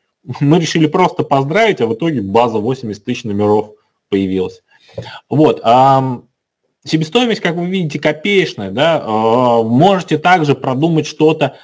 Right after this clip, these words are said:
от себя. Что-то такое полезное и интересное.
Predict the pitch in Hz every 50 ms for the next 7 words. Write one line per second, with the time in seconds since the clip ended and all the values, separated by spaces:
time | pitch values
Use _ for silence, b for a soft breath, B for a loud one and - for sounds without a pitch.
0 | B B 139 131 131 127 - - - 135 127 120 131 131 127 110 92 87 - _
1 | _ _ _ _ _ _ _ _ _ _ _ _ - - - 180 185 170 127 135
2 | 123 120 - 160 147 123 - - 139 135 131 143 160 170 165 156 165 175 170 170
3 | - - 151 160 156 - 139 131 127 - - 139 131 131 139 139 123 - - -
4 | - 92 -